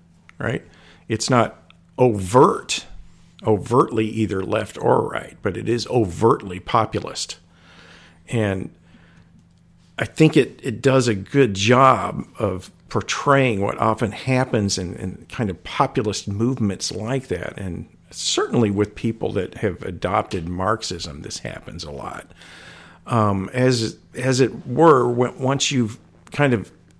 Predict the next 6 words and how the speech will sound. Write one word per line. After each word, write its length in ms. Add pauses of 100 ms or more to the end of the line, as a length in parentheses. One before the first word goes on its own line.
(140)
internalized 1040
the 160 (300)
basics 560
of 160
the 100
theory, 640